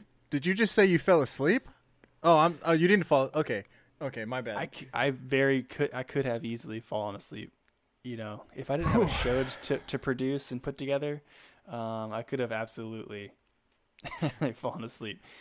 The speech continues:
Speaker 2: So
Speaker 1: Man.
Speaker 2: I guess you could call that a fight. So headlined by Tyron Woodley versus Gilbert Burns. The Beard, give us your thoughts, man. What did you think about that?
Speaker 1: Ah, man,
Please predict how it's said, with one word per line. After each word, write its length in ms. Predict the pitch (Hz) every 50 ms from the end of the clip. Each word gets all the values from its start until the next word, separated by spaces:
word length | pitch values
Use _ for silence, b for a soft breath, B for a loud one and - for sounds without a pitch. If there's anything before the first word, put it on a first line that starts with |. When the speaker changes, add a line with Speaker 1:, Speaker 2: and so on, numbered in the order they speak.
| B B B B B B
Speaker 2:
So 220 | 110 110 120 131
Speaker 1:
Man. 100 | 123 113
Speaker 2:
I 80 | 135 151
guess 220 | 180 233 254 -
you 80 | 311 233
could 120 | 147 127
call 200 | - 143 120 120
that 120 | 117 113 110
a 60 | 107
fight. 400 | - - 117 113 117 127 135 _ _ b b b b b b
So 200 | - - 135 123
headlined 520 | - 185 220 208 202 190 180 165 151 139
by 200 | 147 131 127 123
Tyron 420 | - - - 170 180 185 175 156
Woodley 480 | 143 143 147 143 143 147 143 143 143 143 b b b b b b b b _
versus 420 | 143 131 135 135 127 - 127 120 117
Gilbert 480 | - - 151 170 175 185 156 131 -
Burns. 800 | - 127 123 120 117 117 117 117 113 113 110 - - - - - _ _ _ _ _ _ _ _ _ _ _ _ _ _ _ _ _ _ -
The 80 | - 175
Beard, 480 | _ - 196 190 190 185 185 180 -
give 160 | - 262 233 170
us 140 | - - -
your 80 | - -
thoughts, 300 | - 104 104 - - -
man. 240 | - 107 104 113
What 100 | 165 185
did 140 | 175 135 139
you 80 | 185 -
think 200 | - - 104 104
about 220 | 107 107 104 104
that? 240 | 107 110 107 104 - _ _ _ _ _ _ _ _ _ _ _ _ _ _ -
Speaker 1:
Ah, 320 | 147 151 135 131 127 113
man, 460 | 98 110 120 117 113 110 110 107 101